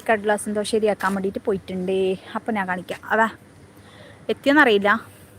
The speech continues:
അപ്പം കാണിച്ച് തരാലോ. ചോറ് വെച്ചാ? നല്ല പ്ലേസ് ഉണ്ട്, പിന്നെ ബട്ടർഫ്ലൈ ഉണ്ട്, ഫ്ലവറിൽ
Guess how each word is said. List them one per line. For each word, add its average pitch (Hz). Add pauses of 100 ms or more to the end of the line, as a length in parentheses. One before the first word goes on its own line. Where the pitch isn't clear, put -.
(920)
അപ്പം -
കാണിച്ച് 214
തരാലോ. 240 (2750)
ചോറ് 302
വെച്ചാ? 247 (4000)
നല്ല 226 (460)
പ്ലേസ് 226
ഉണ്ട്, 214 (220)
പിന്നെ 214 (300)
ബട്ടർഫ്ലൈ 208
ഉണ്ട്, 202 (160)
ഫ്ലവറിൽ 208